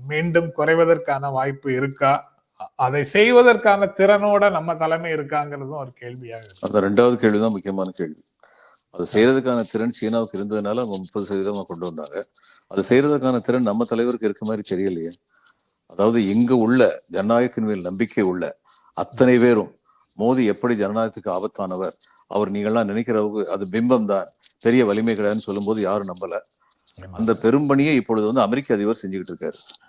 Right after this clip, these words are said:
Speaker 2: அவரை எதிர்த்து இவர் ஒரு வார்த்தை பேச மாட்டேங்கிறாரே.
Speaker 1: ஆமா.
Speaker 2: வார்த்தையே பேச மாட்டேங்கிறாரே. அவர் தான் முப்பது வருஷம் சொல்லிட்டாரே, "நான் தான் கொண்டு வந்தேன்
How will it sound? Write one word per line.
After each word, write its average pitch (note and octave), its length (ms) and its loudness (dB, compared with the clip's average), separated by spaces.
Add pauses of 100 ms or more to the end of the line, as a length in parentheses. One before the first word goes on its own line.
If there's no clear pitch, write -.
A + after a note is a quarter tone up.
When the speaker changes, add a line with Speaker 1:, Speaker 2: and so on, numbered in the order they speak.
(420)
Speaker 2:
அவரை A2 180 6
எதிர்த்து C3+ 200 4
இவர் A#2 140 4
ஒரு G#2 100 2
வார்த்தை B2 240 0
பேச G#2+ 200 -6
மாட்டேங்கிறாரே. F2+ 480 -10 (760)
Speaker 1:
ஆமா. F#2 320 -16
Speaker 2:
வார்த்தையே C3 420 2
பேச C3 200 -4
மாட்டேங்கிறாரே. F#2 480 -10 (460)
அவர் A#2+ 160 2
தான் D#3 100 4
முப்பது B2+ 260 4
வருஷம் E3 220 0 (260)
சொல்லிட்டாரே, A2+ 440 -2
"நான் A2+ 260 -4
தான் C#3+ 200 -2
கொண்டு A#2 280 -4
வந்தேன் G#2 360 -4